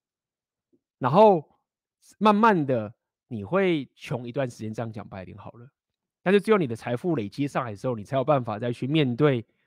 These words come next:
这中间所有人对你的这个什么什么蛙哥啊，或什么拳魔什么什么东西。好，所以，<laughs> 总而言之，干，我们讲了半小时，就还没有讲到两性动态，靠腰嘞。我们今天要分两集直播讲。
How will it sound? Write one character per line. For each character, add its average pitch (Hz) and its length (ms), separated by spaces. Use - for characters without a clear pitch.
这 147 80
中 143 280
间 139 320
所 143 200
有 135 60
人 113 140
对 143 160
你 117 60
的 101 100
这 98 80
个 113 220
什 107 160
么 98 60
什 104 100
么 101 60
蛙 107 240
哥 104 200
啊， 101 140
或 110 60
什 110 80
么 98 80
拳 - 200
魔 98 200
什 - 80
么 101 80
什 104 80
么 78 100
东 - 240
西。 - 240
好， 127 260
所 - 160
以， 202 160
<laughs> - 320
总 117 160
而 104 40
言 107 60
之， 110 100
干， 139 180
我 120 40
们 117 120
讲 123 100
了 113 60
半 156 180
小 110 180
时， 113 140
就 135 80
还 135 120
没 135 120
有 165 40
讲 131 140
到 139 40
两 127 140
性 - 140
动 120 200
态， 127 220
靠 127 240
腰 98 240
嘞。 107 160
我 123 40
们 113 60
今 131 120
天 127 60
要 135 60
分 135 160
两 110 200
集 104 120
直 107 160
播 107 220
讲。 - 160